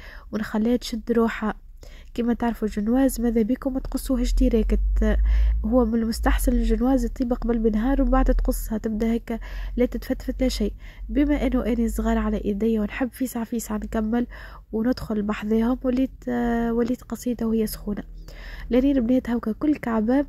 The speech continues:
كل هكا مرسوم تاع جاتو نغطسوا في الشوكولاتة. هاكم تراو صدقوني بالسيف نهز فيها ال-،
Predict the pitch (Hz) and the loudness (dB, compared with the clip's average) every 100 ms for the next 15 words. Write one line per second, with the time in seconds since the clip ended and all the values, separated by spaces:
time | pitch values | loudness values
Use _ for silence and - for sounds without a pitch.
0 | - - - - 277 240 240 226 208 208 | -4 -16 -8 0 2 2 0 -2 -2 -2
1 | - 220 220 208 202 247 - 285 - 226 | -2 -2 -2 -4 -2 -4 -2 -2 -2 -4
2 | 262 277 - 262 262 277 247 220 202 - | -2 -2 -2 -6 -4 -4 -2 -2 -2 -4
3 | - - - - 240 233 240 - 220 208 | -8 -10 -8 -4 -2 -2 -2 -2 0 0
4 | 214 208 - - 277 262 220 - 285 277 | -2 -6 -6 -2 0 0 0 -2 -2 0
5 | 262 277 - - 226 220 202 196 202 | 0 0 -2 -2 0 2 2 2 0